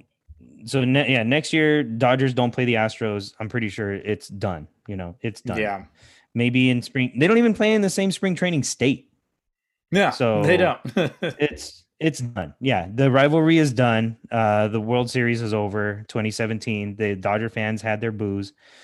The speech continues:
Speaker 2: and their booze, but they,
Speaker 1: <laughs>
Speaker 2: it's done. And so, <laughs> unless, unless they meet again in the World Series this year,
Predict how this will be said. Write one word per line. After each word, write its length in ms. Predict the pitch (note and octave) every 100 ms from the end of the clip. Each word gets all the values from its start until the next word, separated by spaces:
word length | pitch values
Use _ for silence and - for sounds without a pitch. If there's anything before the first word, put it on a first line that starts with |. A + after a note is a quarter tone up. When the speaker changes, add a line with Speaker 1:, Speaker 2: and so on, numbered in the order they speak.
| - - _ -
Speaker 2:
and 300 | A2 A#2+ A2+
their 120 | G#2+
booze, 800 | F#2 G2 G2 B2 G#2+ G2+ A2+ B2+ C#3 - _ _ _ _
but 480 | G#2+ B2+ A#2 A#2 F#3 A#2+
they, 680 | - G#3+ B2 A#2+ A#2+ G#3 - _
Speaker 1:
<laughs> 200 | _ -
Speaker 2:
it's 160 | C3 B2
done. 200 | G#2+ - _ _ -
And 100 | A#2+
so, 440 | D#3 C3 A2+ - _ _ -
<laughs> 720 | C3 C#3 - _ _ - -
unless, 380 | E3+ F#3 G#3+ -
unless 260 | D#3+ E3+ G#3+
they 100 | G#3
meet 160 | F#3+
again 300 | F3+ C#3+ D#3+
in 80 | E3+
the 80 | C#3+
World 200 | C3+ C3
Series 300 | C#3 C3+ G#2
this 260 | A2 C3 -
year, 360 | D3+ E3+ F#3